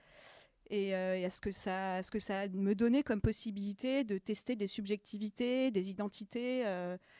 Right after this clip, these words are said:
bizarres, en fait, qui m'appartenaient pas, de réécrire, euh,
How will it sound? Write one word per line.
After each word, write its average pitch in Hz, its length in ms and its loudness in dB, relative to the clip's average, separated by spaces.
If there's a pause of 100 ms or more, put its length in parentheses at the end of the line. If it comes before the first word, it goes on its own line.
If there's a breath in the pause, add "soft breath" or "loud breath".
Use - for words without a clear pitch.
(160 loud breath)
bizarres, 208 420 2
en 190 80 -2
fait, 196 460 -4
qui - 140 -4
m'appartenaient 190 560 -2
pas, 226 480 4
de 190 80 0
réécrire, 214 720 0
euh, 180 420 2